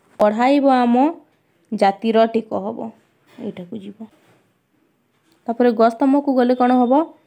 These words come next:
ଜାତିର ସମ୍ମାନ ବୃଦ୍ଧି କରିବା। ତ ଏ ଆମ ଅଛି, କ ସ୍ତମ୍ଭର କ'ଣ ହବ? ମାନ ଏ ସଂସାର। ତାପରେ ଗ ସ୍ତମ୍ଭକୁ ଗଲେ ହବ,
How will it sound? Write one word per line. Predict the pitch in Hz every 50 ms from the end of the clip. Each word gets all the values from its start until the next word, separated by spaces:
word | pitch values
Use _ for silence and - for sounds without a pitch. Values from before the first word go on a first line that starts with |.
| _ _ _ _ -
ଜାତିର | 208 101 202 208 208 - 269 269 269 311
ସମ୍ମାନ | 294 - 262 233 220 226 233 247 262 285
ବୃଦ୍ଧି | 269 - 220 196 175 175 - 208
କରିବା। | 202 - 180 175 175 - 208 214 202 - _ _ _ _ _ _ _ _ _ -
ତ |
ଏ | 269 277 277 269
ଆମ | 262 254 247 247 262 254 254
ଅଛି, | 247 247 - 277 302
କ | 339 339 - _ _ - 240 240
ସ୍ତମ୍ଭର | 240 - 262 254 247 247 254 254 262
କ'ଣ | 262 254 247
ହବ? | 254 254 247 247 233 262 294 339 359 - - _ _ _ _ _ _ _ _ _ _ _ _ _ _ _ _ -
ମାନ | 220 208 214 214 220 220
ଏ | 220 226 240 247
ସଂସାର। | 247 220 202 202 - - 196 196 208 214
ତାପରେ | 214 - _ _ _ _ - 240 247 247
ଗ | 226 220 233 233
ସ୍ତମ୍ଭକୁ | 233 - - 277 269 262 269 269 277 262
ଗଲେ | 247 247 240 240 240
ହବ, | 233 233 233 254 277 330